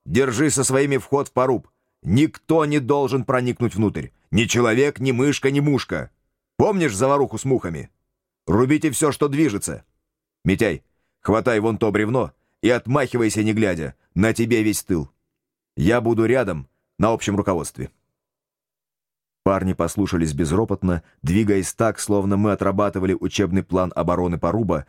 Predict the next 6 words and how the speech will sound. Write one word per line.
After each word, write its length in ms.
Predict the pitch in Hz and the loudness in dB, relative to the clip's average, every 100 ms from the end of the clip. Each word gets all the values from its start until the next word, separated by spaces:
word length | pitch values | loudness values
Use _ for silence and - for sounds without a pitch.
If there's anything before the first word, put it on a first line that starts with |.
| _ | _
в 120 | 76 | -2
военно-полевых 720 | 85 92 98 98 92 90 87 95 | 0 2 0 0 0 -2 -2 -4
условиях 580 | 90 123 113 92 76 - _ | -2 0 2 0 -2 -8 _
на 120 | 90 | 0
высокоскоростном 760 | 98 98 98 92 90 90 - 90 | 0 0 -2 -2 -2 -2 0 0
режиме. 460 | 92 71 67 57 | 0 -2 -6 -8